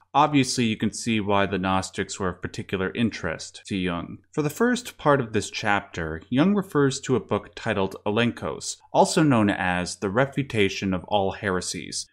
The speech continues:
This book was written by Saint Hippolytus, a Christian Roman presbyter.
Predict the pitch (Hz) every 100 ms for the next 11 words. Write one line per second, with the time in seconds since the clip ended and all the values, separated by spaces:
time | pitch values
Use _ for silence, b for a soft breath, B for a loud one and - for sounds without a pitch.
0 | _ - 226 - 139 139 131 110 120 117
1 | 104 98 - 139 135 123 120 117 104 -
2 | 52 - - - 117 - 147 - 147 131
3 | 113 110 107 104 98 123 104 - - 90
4 | 57